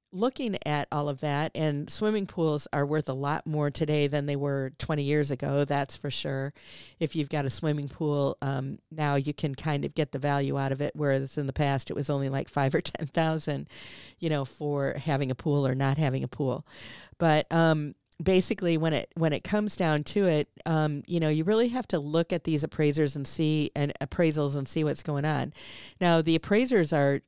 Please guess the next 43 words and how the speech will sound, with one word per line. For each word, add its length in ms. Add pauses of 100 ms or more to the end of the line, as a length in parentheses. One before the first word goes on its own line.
(100)
trying 360
to 80
do 160
the 100
best 280
that 140
they 100
can, 340
and 240
there's, 300 (360)
we 140
don't 140
have 240
any 240
problem 580
with 320
what 220
they're 160
trying 320
to 80
do 360
at 160
all 280
in 200
any 220
way, 180
shape, 280
or 60
form. 460 (480)
But 160
basically, 540
when 160
it 100
comes 360
down 380
to 280
it, 340
um, 440
the 100
appraiser 800
is 300
actually 720 (460)
looking 580